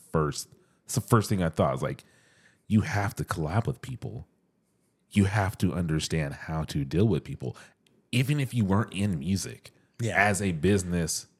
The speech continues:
Speaker 2: Yeah.
Speaker 1: businessman, owner, whatever. When you get in those upper echelons, you have to understand and know how to navigate people.
Speaker 2: Yeah, you do.
Speaker 1: Right? And you can't just come off all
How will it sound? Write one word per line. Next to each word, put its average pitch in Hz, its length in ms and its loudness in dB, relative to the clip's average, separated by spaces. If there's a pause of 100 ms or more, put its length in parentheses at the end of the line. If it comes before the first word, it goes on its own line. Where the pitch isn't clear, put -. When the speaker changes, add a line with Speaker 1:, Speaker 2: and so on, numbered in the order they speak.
(100)
Speaker 2:
Yeah. 90 320 -8 (960)
Speaker 1:
businessman, 95 840 2 (180)
owner, 95 560 2
whatever. 85 680 0 (560)
When 85 120 0
you 92 80 4
get 98 120 6
in 95 80 4
those 92 180 2
upper 87 200 0
echelons, 80 340 -2
you 92 100 -2
have 92 200 -2
to 82 160 0 (100)
understand 82 880 -2
and 80 140 -2
know 80 160 2
how 78 140 -2
to 71 80 -2
navigate 73 680 -2
people. - 540 -10 (180)
Speaker 2:
Yeah, 160 180 0 (160)
you 117 140 0
do. 117 200 2 (340)
Speaker 1:
Right? 78 420 2 (420)
And 76 120 -6
you 78 240 -2
can't 78 280 -2
just 73 220 -4
come 73 220 -4
off 71 260 -2
all 65 280 -4